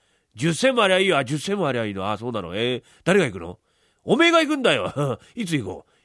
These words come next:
今すぐ行けっつうんだ。あ、そう。何買ってくんの？この野郎。覚えろよ。覚えられないんだよ。俺ダメなんだよ。ものすぐ忘れちゃうんだよ。この間医者に見てもらったら、「これなんですね。あなたは望遠鏡の毛がありますよ。」それ健忘症ってんだ、バカ。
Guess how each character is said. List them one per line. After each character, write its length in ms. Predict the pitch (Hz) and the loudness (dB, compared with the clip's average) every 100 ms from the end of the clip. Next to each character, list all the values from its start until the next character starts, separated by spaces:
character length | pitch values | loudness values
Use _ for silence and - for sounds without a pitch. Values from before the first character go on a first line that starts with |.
| - | 0
今 260 | 214 370 302 | 4 6 6
す 140 | 196 | 2
ぐ 60 | 175 | -2
行 80 | |
け 80 | 151 | -2
っ 20 | |
つ 120 | 156 120 | -4 -6
う 40 | |
ん 20 | |
だ。 240 | 95 101 151 | -6 -2 -2
あ、 60 | |
そ 340 | 123 143 120 - | 0 -2 -2 -4
う。 120 | - | -8
何 140 | - 196 | -4 -2
買 80 | 147 | -4
っ 40 | |
て 80 | 98 | -8
く 80 | 95 | -10
ん 40 | |
の？ 80 | 85 | -10
こ 100 | 90 | -6
の 80 | 113 | -4
野 120 | 123 | -4
郎。 300 | 110 87 - _ _ _ _ | -4 -8 -14 _ _ _ _
覚 320 | - 214 330 339 | 2 4 4 4
え 20 | |
ろ 140 | 247 | 4
よ。 120 | 156 | 2
覚 200 | 160 220 | 2 4
え 40 | 247 | 4
ら 120 | 233 | 4
れ 100 | 240 | 0
な 120 | 233 | 0
い 60 | 202 | 0
ん 60 | |
だ 80 | 165 | 0
よ。 120 | 151 | 0
俺 120 | 143 139 | 0 -2
ダ 140 | 170 | -6
メ 100 | 220 | -6
な 120 | 233 | -8
ん 100 | 175 | -6
だ 60 | 156 | -4
よ。 60 | |
も 120 | 147 196 | -4 -4
の 100 | 196 | -6
す 140 | 208 | -6
ぐ 100 | 220 | -4
忘 180 | 160 170 | -4 -4
れ 120 | 165 | -6
ち 80 | 180 | -6
ゃ 20 | |
う 60 | 156 | -4
ん 40 | |
だ 60 | 143 | -6
よ。 60 | |
こ 100 | 151 | -6
の 100 | 170 | -6
間 80 | 180 | -6
医 80 | 165 | -6
者 120 | 180 | -6
に 100 | 190 | -8
見 140 | 196 | -8
て 80 | 190 | -8
も 100 | 160 | -4
ら 80 | 139 | -4
っ 20 | |
た 120 | 135 | -4
ら、 100 | 127 - - - | -6 -6 -14 -10
「こ 100 | 156 | -8
れ 60 | |
な 160 | 156 165 | -6 -6
ん 60 | 185 | -6
で 100 | 196 | -6
す 80 | |
ね。 100 | 175 | -4
あ 60 | 143 | -2
な 100 | 175 | 0
た 120 | 175 | 0
は 180 | 151 117 - 143 | 0 0 -6 -8
望 240 | - 170 214 | 0 2 2
遠 160 | 214 | 0
鏡 180 | 226 220 | -2 -2
の 80 | 208 | -2
毛 100 | 208 | 0
が 140 | 208 | 0
あ 40 | 202 | 0
り 100 | 202 | -2
ま 120 | 202 | -4
す 80 | 156 | -4
よ。」 160 | 123 - _ - | -6 -8 _ -18
そ 40 | |
れ 80 | 95 | -8
健 180 | 127 151 | -6 -4
忘 140 | 156 | -4
症 100 | 156 | -4
っ 40 | |
て 120 | 156 160 | -6 -6
ん 40 | |
だ、 100 | 101 | -4
バ 160 | 90 82 | -4 -6
カ。 200 | 82 | -10